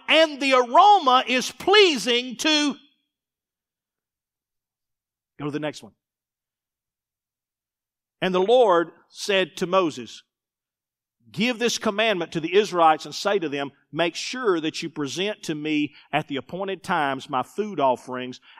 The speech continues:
as an aroma pleasing to,'" Why is this so important?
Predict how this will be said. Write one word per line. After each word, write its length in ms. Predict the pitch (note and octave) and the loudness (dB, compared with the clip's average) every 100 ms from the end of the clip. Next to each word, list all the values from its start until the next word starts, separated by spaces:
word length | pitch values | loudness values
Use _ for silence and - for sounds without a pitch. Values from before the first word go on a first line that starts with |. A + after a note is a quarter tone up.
| - | -4
as 340 | D#3+ E3 C#3+ | 0 2 0
an 120 | D#3 C#3 | -6 -6
aroma 920 | C3 B2+ F3 A#3 D3+ A#2 A2 A#2+ - _ _ _ | -6 -4 -2 -2 -4 -8 -10 -10 -12 _ _ _
pleasing 600 | - A#3+ G#3 B2+ C#3+ C#3 | -4 -2 -4 -8 -10 -10
to,'" 360 | - D#3 C#3+ - _ _ _ _ _ _ _ _ _ _ _ _ _ | -8 -6 -6 -8 _ _ _ _ _ _ _ _ _ _ _ _ _
Why 220 | G#3 A#3+ | -8 -4
is 80 | A#3 | -4
this 200 | A#3 - | -4 -6
so 320 | - B3 B3 | -8 -8 -8
important? 480 | A#3 G3 C4 A3+ C3 | -8 -4 -2 -2 -4